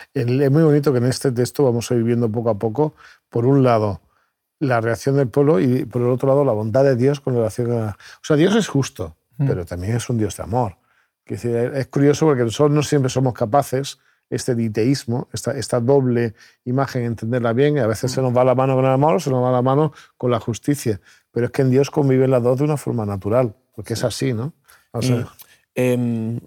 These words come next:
Speaker 2: en el tema de, en el tema este de, de que hablamos de que Dios es justo, que a veces, que a veces tenemos un poco de conflicto nosotros aquí desde la iglesia, ¿no? Que vemos, "Eh, pero ¿cómo va a ser justo esto que está haciendo?".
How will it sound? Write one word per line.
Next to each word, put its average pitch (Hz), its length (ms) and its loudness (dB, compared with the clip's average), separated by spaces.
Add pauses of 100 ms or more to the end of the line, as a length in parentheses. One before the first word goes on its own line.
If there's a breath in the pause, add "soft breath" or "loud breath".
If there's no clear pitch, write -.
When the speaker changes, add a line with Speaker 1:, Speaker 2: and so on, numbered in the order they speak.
Speaker 2:
en 123 100 -2
el 123 140 0
tema 147 240 4
de, 151 180 4
en 131 80 0
el 127 100 -2
tema 139 200 2
este 143 160 0
de, 127 440 4
de 113 220 -2
que 120 60 0
hablamos 123 260 2
de 131 80 2
que 123 100 2
Dios 117 220 0
es 113 100 -4
justo, 127 360 -4
que 117 40 -2
a 117 40 0
veces, 120 500 -2
que - 60 -6
a - 40 -2
veces 120 280 -4
tenemos 120 260 -4
un 156 140 -4
poco 117 240 -2
de 113 80 -2
conflicto 120 680 -6
nosotros 113 320 -6
aquí 110 160 -2
desde 113 240 0
la 104 80 -2
iglesia, 107 400 -4
¿no? 110 160 -4
Que 113 80 -6
vemos, 110 320 -6
"Eh, 80 180 -12
pero 95 140 -12
¿cómo 113 180 -6
va 113 100 -2
a - 20 -6
ser - 160 -10
justo 113 440 -8
esto 117 280 -6
que 98 60 -10
está - 160 -10
haciendo?". 120 540 -6